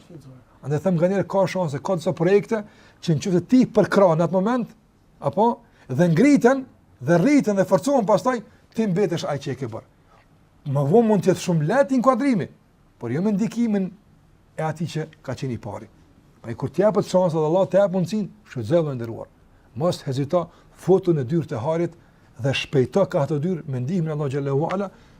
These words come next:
Speaker 2: që të përfitosh nga shanset e kësaj jete dhe të fitosh sa më shumë nesër kur del tek Allahu xhalla xhelalu.
Speaker 1: E,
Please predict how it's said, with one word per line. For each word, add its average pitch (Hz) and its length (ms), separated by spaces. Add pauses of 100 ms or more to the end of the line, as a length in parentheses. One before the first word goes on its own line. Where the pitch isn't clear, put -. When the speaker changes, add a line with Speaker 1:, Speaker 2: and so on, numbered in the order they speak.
Speaker 2:
që 165 160
të - 80
përfitosh 147 460
nga 123 180
shanset 160 300
e - 20
kësaj 147 220
jete 165 260
dhe 139 80
të 135 80
fitosh 156 320
sa 151 80
më 135 160
shumë 143 160
nesër 135 240
kur 127 140
del 127 100
tek 117 220
Allahu 120 260 (480)
xhalla 113 240
xhelalu. 104 380 (500)
Speaker 1:
E, 170 140